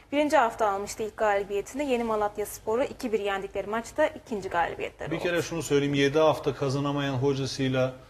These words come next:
Speaker 2: hocasına inanıp devam etmek önemli bir karardır. E, Denizlispor adı, Denizlispor yönetimi adına bunu söylüyorum. Ama şunu görmüş olmalılar ki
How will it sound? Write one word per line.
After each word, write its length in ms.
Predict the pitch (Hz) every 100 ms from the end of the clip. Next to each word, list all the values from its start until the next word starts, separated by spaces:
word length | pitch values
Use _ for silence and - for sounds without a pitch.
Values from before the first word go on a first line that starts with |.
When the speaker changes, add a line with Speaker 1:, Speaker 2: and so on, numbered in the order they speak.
| - _ -
Speaker 2:
hocasına 380 | 127 131 131
inanıp 280 | 127 127 127
devam 300 | 131 131 131
etmek 300 | 120 151 151
önemli 400 | 131 123 127 135
bir 240 | 131 135 -
karardır. 640 | 113 113 107 95 - - - - _ _ _ _ _ -
E, 40 |
Denizlispor 680 | 104 104 107 113 107 - 110
adı, 500 | 104 107 117 113 113
Denizlispor 400 | 110 110 - 113
yönetimi 340 | 107 110 120 110
adına 200 | 104 101
bunu 120 | 101
söylüyorum. 440 | 110 104 107 127 - - - - _
Ama 220 | 139 151
şunu 240 | 135 156 143
görmüş 360 | 147 143 127
olmalılar 560 | 147 143 147 160 165 135
ki 200 | 147